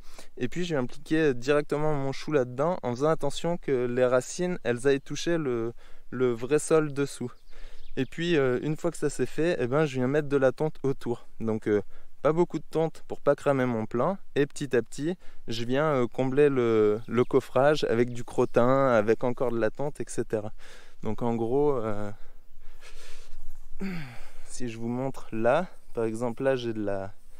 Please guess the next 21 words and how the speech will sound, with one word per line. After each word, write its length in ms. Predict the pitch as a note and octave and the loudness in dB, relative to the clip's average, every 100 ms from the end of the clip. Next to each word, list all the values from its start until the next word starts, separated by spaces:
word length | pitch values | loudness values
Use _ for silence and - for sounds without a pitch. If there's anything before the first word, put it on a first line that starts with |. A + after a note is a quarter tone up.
| - - | -10 -8
j'ai 160 | - A2 | -2 0
de 80 | A2 | 2
la 100 | G#2+ | 2
tonte. 540 | - D#3 G3 - - - | 0 -2 -2 -6 -8 -8
Et 120 | A#2 | -8
si 240 | - D3 | -6 -4
j'enlève 340 | C#3 C#3 C3+ B2 | 0 2 2 0
la 100 | A2+ | -2
couche 280 | - A#2+ | -2 -6
de 140 | A2+ A2 | -4 -4
tonte, 540 | - C#3 E3+ - - - - - - - - | -2 -2 -2 -4 -8 -10 -12 -14 -10 -8 -6
juste 360 | A2 B2+ D#3+ D3 | -6 -6 -4 -2
dessous 560 | C3 B2 A#2+ - D3+ | -2 0 -2 -2 -2
là, 240 | E3 D#3 F3+ - - - - | 0 -2 -2 -6 -6 -6 -4
j'ai 520 | - A#2 A2+ A2 A2 | -2 2 2 2 0
du 180 | A2 A2+ | -2 -6
crottin. 420 | - C3 A#2+ A#2 - - - - - - | -4 -4 -4 -8 -8 -8 -8 -6 -6 -4
Voilà, 180 | G#2 - - - - - - - - | -4 -6 -8 -10 -10 -12 -10 -10 -8
crottin 280 | - A#2 C3+ | -6 -4 -4
de 80 | C3 | -4
cheval. 440 | - A2+ A2 B2+ | -4 -4 -2 -4